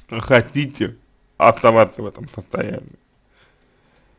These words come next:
И далее вы, по сути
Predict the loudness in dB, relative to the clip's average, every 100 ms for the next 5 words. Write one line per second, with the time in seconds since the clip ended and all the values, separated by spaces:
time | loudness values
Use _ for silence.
0 | _ _ _ 2 6 8 8 6 0 2
1 | 8 10 10 10 8 8 -2 -20 _ _
2 | _ _ _ _ _ _ _ _ _ _
3 | -2 2 2 2 -2 -6 _ _ _ _
4 | _ _ _ _ _ _ _ _ _ _
5 | _ _ _ 4 6 6 4 0 4 6
6 | 6